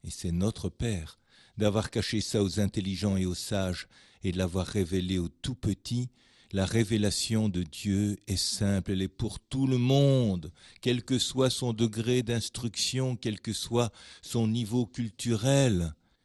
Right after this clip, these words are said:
quels que soient ses handicaps physiques ou mentaux, Dieu m'aime.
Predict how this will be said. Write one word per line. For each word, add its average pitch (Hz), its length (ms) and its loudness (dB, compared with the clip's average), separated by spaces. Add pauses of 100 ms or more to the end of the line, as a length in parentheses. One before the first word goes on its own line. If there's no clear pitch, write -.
(160)
quels 135 220 4
que 127 100 2
soient 127 300 2
ses 120 340 -2
handicaps 127 880 0 (120)
physiques 113 500 -6
ou 110 60 -4
mentaux, 107 640 2
Dieu 117 600 4 (460)
m'aime. 85 560 2